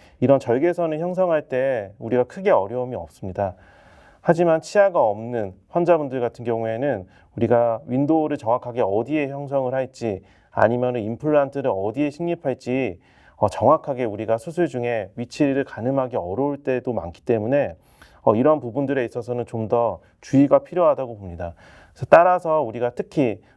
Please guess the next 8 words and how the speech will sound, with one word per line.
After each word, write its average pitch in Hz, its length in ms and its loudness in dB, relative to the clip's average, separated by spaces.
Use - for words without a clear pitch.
우리가 120 160 4
버티컬 175 600 0
릴리징 127 340 -4
인시전을 131 480 -4
줄 104 200 -10
때에는 127 560 -2
가급적이면은 127 1120 0
이 101 260 -8